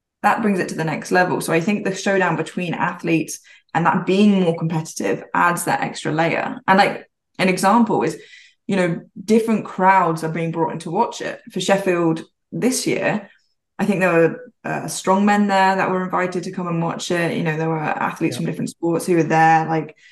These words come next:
Speaker 1: it was introducing, you know, different parts of a similar culture to powerlifting in its best form, you know, with its, with its best face on.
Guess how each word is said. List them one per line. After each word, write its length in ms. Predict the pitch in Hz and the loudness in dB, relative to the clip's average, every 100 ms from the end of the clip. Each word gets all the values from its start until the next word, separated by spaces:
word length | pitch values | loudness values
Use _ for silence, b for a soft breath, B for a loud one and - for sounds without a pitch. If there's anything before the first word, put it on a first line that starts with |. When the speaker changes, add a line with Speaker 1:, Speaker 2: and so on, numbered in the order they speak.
| b b | b b
Speaker 1:
it 80 | - | 2
was 400 | 175 165 - - _ _ _ _ _ | 4 4 0 -8 _ _ _ _ _
introducing, 1040 | - 202 202 190 175 185 185 170 160 160 175 _ _ _ _ _ _ | 0 2 4 2 2 0 0 -2 -2 -4 -8 _ _ _ _ _ _
you 160 | 170 165 | -8 -4
know, 320 | 147 156 - - _ _ _ _ - - - | -2 -4 -6 -10 _ _ _ _ -20 -14 -4
different 600 | 175 170 170 156 143 - _ _ _ _ - | -4 -2 -2 -2 -4 -12 _ _ _ _ -20
parts 480 | - 165 160 - - | -2 2 2 2 -2
of 140 | 156 | 0
a 240 | 147 143 - _ _ | 0 -2 -6 _ _
similar 420 | - - 175 160 151 | -8 -4 -2 -2 -2
culture 720 | - 165 - 175 151 151 - _ _ _ _ _ - | 0 -2 -2 -6 -4 -6 -8 _ _ _ _ _ -6
to 180 | - 180 | -2 0
powerlifting 840 | 185 165 160 160 - 156 147 - _ _ | 4 4 4 0 -2 -4 -4 -8 _ _
in 140 | - 151 | -4 -4
its 340 | - - _ _ _ _ _ _ | -4 -10 _ _ _ _ _ _
best 260 | - 160 - | -4 -4 -4
form, 400 | 160 - 165 165 - | -8 -6 -8 -10 -6
you 160 | 170 | -4
know, 240 | 156 156 165 | -2 -4 -2
with 160 | 156 143 | 0 0
its, 400 | - - - _ - | -2 -8 -16 _ -10
with 200 | - 156 | -4 -2
its 100 | 147 | -2
best 220 | 147 - | -2 -2
face 240 | - - | -6 -6
on. 280 | - - 185 | -8 -8 -10